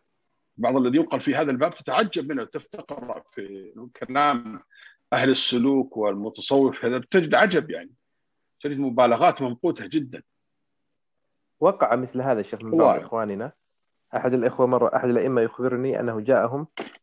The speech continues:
Speaker 2: أخ كان أسلم، يعني وله فترة أسلم، يعني يمكن سنوات قليلة، ثم وقع في ال-، فيما حرم الله سبحانه وتعالى من الزنا، فجاءهم إلى المسجد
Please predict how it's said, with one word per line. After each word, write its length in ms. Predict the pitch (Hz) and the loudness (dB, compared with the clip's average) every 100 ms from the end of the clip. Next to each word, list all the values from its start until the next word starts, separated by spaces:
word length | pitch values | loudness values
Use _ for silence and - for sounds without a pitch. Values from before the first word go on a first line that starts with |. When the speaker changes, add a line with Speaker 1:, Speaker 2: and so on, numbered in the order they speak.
| _ _ - | _ _ 0
Speaker 2:
أخ 300 | 131 131 - | 2 2 -4
كان 240 | - 120 117 | -4 -2 0
أسلم، 460 | - 131 107 127 151 _ _ _ _ _ _ - | 0 0 0 -2 -4 _ _ _ _ _ _ -4
يعني 560 | 143 175 170 69 60 - 55 | 0 0 0 0 0 -2 -2
وله 360 | - 175 180 147 | 0 2 4 2
فترة 400 | - - 107 110 | 0 0 -2 0
أسلم، 340 | 120 - 110 104 | -4 -2 -4 -4
يعني 380 | 101 101 - - - - - - - 127 120 - | -4 -6 -6 -12 -16 -16 -16 -16 -10 -10 -8 -6
يمكن 240 | 110 110 | -6 -6
سنوات 400 | - 113 117 107 | -4 0 2 0
قليلة، 440 | - 113 110 117 - _ _ _ _ _ _ - | -2 -2 0 -2 -6 _ _ _ _ _ _ -4
ثم 180 | 143 135 | 2 4
وقع 400 | 139 - 110 110 | 4 4 2 2
في 120 | 107 | 0
ال-، 420 | 104 104 107 - - | -2 -2 -2 -6 -6
فيما 180 | 123 | -4
حرم 320 | 107 117 113 104 | -2 0 0 0
الله 200 | 110 104 | -2 -2
سبحانه 340 | - - 101 | -6 -6 -6
وتعالى 340 | 95 98 101 | -2 -2 -2
من 100 | 98 | -4
الزنا، 280 | 98 113 131 - _ _ _ | -6 -6 -6 -12 _ _ _
فجاءهم 500 | 123 139 98 131 127 | 2 4 4 4 0
إلى 100 | 107 | -2
المسجد 540 | 120 135 - - 165 | -2 -4 -6 -4 -4